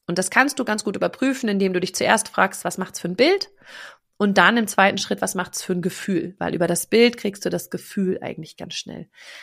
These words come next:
Ganz oft haben wir auch das Gefühl und wissen nicht genau, wo es herkommt. Dann kannst du das machen, kannst du das überprüfen, indem du sagst, "Hey, was habe ich denn da jetzt eigentlich für ein Bild im Kopf?"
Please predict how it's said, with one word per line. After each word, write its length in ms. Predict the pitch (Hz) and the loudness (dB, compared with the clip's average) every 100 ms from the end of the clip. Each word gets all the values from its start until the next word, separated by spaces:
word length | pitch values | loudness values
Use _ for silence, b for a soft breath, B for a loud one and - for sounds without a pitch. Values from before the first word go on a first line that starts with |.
| B | B
Ganz 160 | 202 180 | -2 -2
oft 140 | - | 0
haben 140 | 220 | 2
wir 100 | 220 | 4
auch 60 | 196 | 2
das 160 | 202 196 | 0 -4
Gefühl 260 | 190 220 | -4 -2
und 80 | 190 | -2
wissen 200 | 196 196 | -2 -2
nicht 140 | 190 | -4
genau, 220 | - 185 180 | -2 -2 -2
wo 40 | |
es 100 | 190 | 2
herkommt. 480 | 262 269 - 247 233 b b | 2 2 2 2 0 b b
Dann 80 | - | -10
kannst 260 | 190 185 196 | -4 -2 -2
du 40 | |
das 180 | 185 180 | -4 -2
machen, 480 | 180 185 - - - | 0 0 -2 -10 -6
kannst 200 | 185 185 | -4 -4
du 20 | |
das 100 | 175 | -4
überprüfen, 460 | 180 170 190 185 180 | -2 0 0 2 0
indem 160 | 175 | 0
du 60 | 175 | 2
sagst, 260 | 175 170 | 2 2
"Hey, 100 | 185 | 0
was 140 | 175 180 | 0 2
habe 100 | 175 | 0
ich 60 | |
denn 140 | - 165 | 0 -4
da 80 | 165 | -4
jetzt 140 | - | -4
eigentlich 160 | 160 - | -6 -4
für 80 | |
ein 120 | 165 - | -2 4
Bild 240 | 180 180 | 6 6
im 120 | - | 0
Kopf?" 320 | - - - | -10 -18 -20